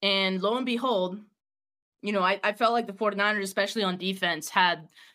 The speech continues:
good halftime adjustments, which shout out to Steve Wilkes, because he has, like, he's done that kind of all season. And the first few drives for the Packers, especially that first one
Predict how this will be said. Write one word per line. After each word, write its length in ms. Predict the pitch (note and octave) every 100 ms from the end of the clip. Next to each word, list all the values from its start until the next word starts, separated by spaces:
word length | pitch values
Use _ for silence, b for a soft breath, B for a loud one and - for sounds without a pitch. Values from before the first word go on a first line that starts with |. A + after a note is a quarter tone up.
| b -
good 140 | G3+
halftime 460 | G3 F#3+ F#3 F#3+ F3+
adjustments, 600 | F3+ F3 F3+ F3 E3+ - b b
which 180 | F#3 F#3+
shout 240 | - C4 E4
out 120 | C#4+
to 80 | C#4
Steve 260 | C4 A#3+
Wilkes, 360 | G3+ G3+ - -
because 440 | A3+ - A#3 G#3
he 140 | A#3 A3+
has, 480 | A3 C4+ F#3 E3
like, 240 | F#3+ F#3 F#3
he's 340 | F#3+ G#3 G#3+
done 280 | - G#3 A#3+
that 220 | A#3+ F3+ -
kind 160 | G#3
of 80 | G3
all 140 | G#3
season. 560 | G#3 G#3+ A3 F#3+ F#3 F#3+ B B B -
And 340 | G3 G3+ G3 G3
the 80 |
first 440 | F#3+ B3 C4 - -
few 180 | A#3 G#3+
drives 540 | G3+ F#3+ G3+ G#3+ G#3
for 560 | - G#3 G3 F#3+ F#3 - _ _ _ _ E3
the 140 | G#3
Packers, 720 | - F#3 F#3+ G3 A3 A3+ A3 G#3
especially 460 | F#3+ G#3 G#3 A3+
that 240 | G#3 F3+ -
first 300 | G3+ G3+ -
one 460 | F#3 G3 A3 G#3+